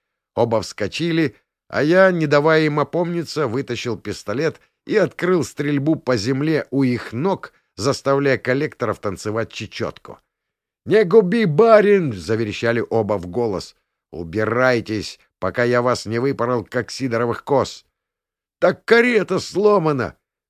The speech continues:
«Карета у меня теперь останется в качестве моральной компенсации, а то мне на суд поехать не на чем», — пояснил я. «Но...» «Убирайтесь, кому говорю, а то у меня от волнения руки трясутся, могу выстрелить не туда, куда целюсь».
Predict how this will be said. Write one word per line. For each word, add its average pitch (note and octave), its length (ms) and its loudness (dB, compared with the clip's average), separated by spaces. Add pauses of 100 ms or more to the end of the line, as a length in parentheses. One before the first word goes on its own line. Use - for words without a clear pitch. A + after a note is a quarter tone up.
«Карета G#2+ 460 -2
у A2 40 -2
меня A#2+ 240 -2
теперь A#2+ 280 -2
останется A#2+ 600 -2
в - 80 -18
качестве B2 520 -2
моральной B2 480 0
компенсации, A#2+ 960 -4 (240)
а G#2+ 140 -4
то C#3 120 0
мне C#3 200 -2
на C#3+ 140 -2
суд - 280 -6
поехать G2 460 -2
не A2+ 220 -4
на F#2+ 100 -4
чем», — E2 380 -10
пояснил F#2 420 -10
я. E2+ 240 -10 (300)
«Но...» A3 600 6
«Убирайтесь, G#2 840 -2
кому A2 260 -4
говорю, A2+ 500 0 (400)
а F#2 140 -8
то A#2+ 140 -2
у - 20 -2
меня B2 240 -2
от A#2 100 -4
волнения A#2+ 480 -2
руки B2 320 -2
трясутся, A#2 680 -8 (200)
могу B2+ 260 0
выстрелить D3+ 600 -2
не D#3 160 -2
туда, D#3+ 260 0
куда D3+ 220 -2
целюсь». A#2+ 520 -4